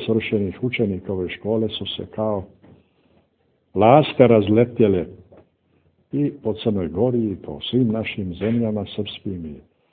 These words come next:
širom vaseljene. Ima ih i do Amerike, i do Australije, gdje ih sve nema, đaka ove škole, koji su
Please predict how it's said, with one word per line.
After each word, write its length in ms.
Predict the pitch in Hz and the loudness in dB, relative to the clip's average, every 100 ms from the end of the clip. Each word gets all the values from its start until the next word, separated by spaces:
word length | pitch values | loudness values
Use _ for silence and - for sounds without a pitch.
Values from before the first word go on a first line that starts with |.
| _ _ _ | _ _ _
širom 400 | - - 185 170 | 0 8 10 10
vaseljene. 760 | 147 135 151 135 139 143 113 - - - _ _ _ _ _ _ _ _ _ _ - | 8 8 8 10 10 8 6 2 -10 -20 _ _ _ _ _ _ _ _ _ _ -2
Ima 280 | 107 95 87 | 0 0 -2
ih 200 | 82 85 | -4 -8
i 40 | |
do 120 | 82 | -4
Amerike, 600 | 101 123 117 107 101 104 | 0 2 0 -2 -4 -6
i 40 | 85 | -4
do 120 | 76 | -6
Australije, 920 | 73 110 - 110 113 101 98 92 85 | -6 -6 -6 -4 -2 -2 -4 -6 -8
gdje 240 | 85 95 123 | -8 -4 -4
ih 60 | 123 | -6
sve 120 | 107 85 | -12 -8
nema, 320 | 110 113 92 | -8 -6 -8
đaka 580 | 80 92 107 113 113 - _ _ _ _ _ - | -8 -6 -6 -8 -12 -14 _ _ _ _ _ -12
ove 220 | 104 90 80 | -6 -6 -6
škole, 500 | - 95 123 123 117 | -6 -2 0 0 -4
koji 360 | - 95 107 101 _ _ _ _ _ _ _ _ | -4 -2 -2 -4 _ _ _ _ _ _ _ _
su 380 | - 147 143 | -4 0 0